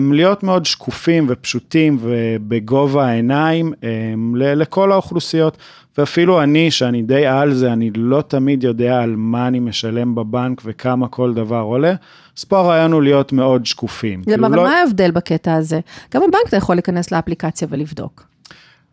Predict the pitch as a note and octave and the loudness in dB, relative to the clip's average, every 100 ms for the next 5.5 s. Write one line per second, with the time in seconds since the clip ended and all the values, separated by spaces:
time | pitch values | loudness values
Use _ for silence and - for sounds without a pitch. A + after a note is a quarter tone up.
0 | _ _ _ B2+ C3 C#3 C3+ C3 - G3+ | _ _ _ -2 2 2 2 0 0 2
1 | A#3 G3+ C#3 C#3+ F#3 G3 D#3 B2 B2 B2 | 2 0 0 2 2 2 0 2 2 4
2 | B2 A#2+ A#2 F3 G3 - - E3 C4+ F#4 | 4 2 2 2 2 2 4 4 2 0
3 | F#3+ D3 A#2+ C3+ C3+ F#3 G#3+ C4 D3+ B2+ | 0 0 0 2 2 2 2 2 2 2
4 | G#2+ A2+ D3+ A2 F2+ - A#2+ G2 G#2 B2 | 0 0 0 0 -6 -14 -16 -12 -8 -2
5 | B2 C3+ C#3+ C#3+ - | 0 2 2 0 -4